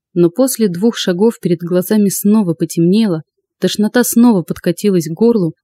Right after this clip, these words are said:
меня вырвало. Из машины высунулась голова шофера. «Мисс, скорая помощь чуть правее!» крикнул он. «Беленькая такая!» «Юморист, ать за ногу!» прохрипела я.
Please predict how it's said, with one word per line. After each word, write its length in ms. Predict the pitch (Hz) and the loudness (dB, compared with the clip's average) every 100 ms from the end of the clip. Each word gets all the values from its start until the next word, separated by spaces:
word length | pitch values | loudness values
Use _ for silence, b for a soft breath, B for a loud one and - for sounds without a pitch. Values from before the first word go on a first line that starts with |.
| _ _ | _ _
меня 360 | 170 175 175 | 0 4 4
вырвало. 500 | 156 185 175 156 156 - _ _ _ _ | 2 0 0 -2 -8 -10 _ _ _ _
Из 160 | 185 | -2
машины 420 | 175 180 285 277 | 0 2 4 4
высунулась 500 | 190 226 - 202 180 | 4 0 0 0 0
голова 340 | 170 185 175 208 | -2 -2 0 -2
шофера. 560 | - 202 - 175 147 - _ _ _ _ _ _ _ _ | -4 -6 -4 -4 -4 -12 _ _ _ _ _ _ _ _
«Мисс, 340 | 185 185 247 - | 2 4 4 0
скорая 460 | - - 202 220 | -4 0 2 2
помощь 360 | 208 214 233 - | 2 2 2 0
чуть 220 | - 226 | -2 -2
правее!» 580 | 214 202 185 254 190 156 - _ _ | 0 0 2 2 2 0 -8 _ _
крикнул 460 | - 175 165 175 180 | -2 -2 0 0 2
он. 160 | 165 156 _ _ _ _ | 0 -2 _ _ _ _
«Беленькая 640 | 160 143 208 240 233 226 208 | -4 0 4 4 4 2 0
такая!» 520 | 196 - 180 151 - _ _ _ _ _ _ _ _ _ _ _ | -2 0 -2 -2 -6 _ _ _ _ _ _ _ _ _ _ _
«Юморист, 920 | 147 143 190 196 202 202 165 - - - | -8 0 4 4 4 0 -2 -6 -16 -6
ать 220 | 165 151 | -4 -4
за 280 | 156 - 190 | -6 0 4
ногу!» 320 | 165 156 151 - _ _ _ | 4 2 -6 -12 _ _ _
прохрипела 640 | - 165 165 160 180 202 | -4 -2 -4 -2 -2 0
я. 320 | 202 160 147 | -2 -2 -6